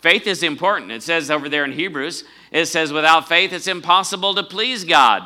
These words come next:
For they that come to him must believe that he is, and that he is a rewarder of them that diligently seek him." So our faith is very important. The two men that were blind that came up to Jesus says, "Can you heal us?"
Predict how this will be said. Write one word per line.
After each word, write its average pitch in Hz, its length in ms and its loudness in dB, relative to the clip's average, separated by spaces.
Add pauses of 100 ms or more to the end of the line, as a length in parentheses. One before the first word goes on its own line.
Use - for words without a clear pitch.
(140)
For 123 100 -10
they 143 160 -2
that 143 120 -8
come 156 200 0
to 160 40 -6
him 147 80 -6
must 151 260 -2
believe 151 280 -4
that 160 100 -2
he 147 160 0
is, 175 360 0 (300)
and 143 160 -4
that 160 140 2
he 165 160 -2
is 170 140 -4
a 170 40 -6
rewarder 175 500 0
of 131 100 -6
them 139 300 0
that 147 180 -6
diligently 147 500 -4
seek 190 300 -10
him." 135 280 -6 (440)
So 185 180 2
our 175 220 8
faith 190 480 0
is 156 200 -2
very 160 300 2
important. 165 540 -8
The 117 60 -16
two 165 180 -6
men 156 240 -2
that 156 100 -6
were 135 100 -6
blind 135 360 2
that 123 80 -10
came 139 160 -4
up 131 140 -6
to 131 100 -12
Jesus 139 300 -8
says, 127 180 -8
"Can 131 180 -10
you 135 80 -10
heal 131 260 -6
us?" - 240 -14